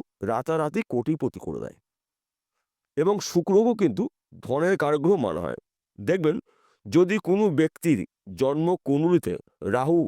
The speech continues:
এবং শুক্র ও ভাগ্যভাব যদি শুভ অবস্থা থাকে, সেই ব্যক্তি কিন্তু সারা জীবন লাক্সারি জীবনযাপন করে। কেননা শুক্র হঠাৎ অর্থ প্রাপ্তির যোগ তৈরি করে, রাহুও কিন্তু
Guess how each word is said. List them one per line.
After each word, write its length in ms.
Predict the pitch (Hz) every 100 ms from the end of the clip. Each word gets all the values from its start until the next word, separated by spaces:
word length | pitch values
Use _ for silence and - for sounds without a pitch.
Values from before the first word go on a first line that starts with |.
| -
এবং 180 | 120 147
শুক্র 320 | 139 160 147 117 82 _ _ _ _ _ _ _ -
ও 80 | 139
ভাগ্যভাব 560 | 127 123 143 143 170 180
যদি 160 | 170 180
শুভ 260 | - 131 147 135
অবস্থা 280 | 120 147 180
থাকে, 220 | 151 131 113
সেই 220 | - 135
ব্যক্তি 300 | 123 - -
কিন্তু 180 | 139 160
সারা 280 | - 110 135 139
জীবন 340 | 113 143 117 87 _ _ _ _ _ _ _ -
লাক্সারি 540 | 101 120 147 160 180 196
জীবনযাপন 500 | 135 139 135 131 117
করে। 220 | 101 82 - -
কেননা 300 | 147 139 190 _ _ _ _ _ _ -
শুক্র 380 | - 175 - 143 - _ _ _ _
হঠাৎ 300 | - 135 180 - -
অর্থ 260 | 131 - 180 180
প্রাপ্তির 460 | - 135 _ - 208 -
যোগ 160 | 135 139 -
তৈরি 200 | 151 156
করে, 200 | 165 240 _ _ _ _ -
রাহুও 360 | 107 131 202 247
কিন্তু 240 | 220 170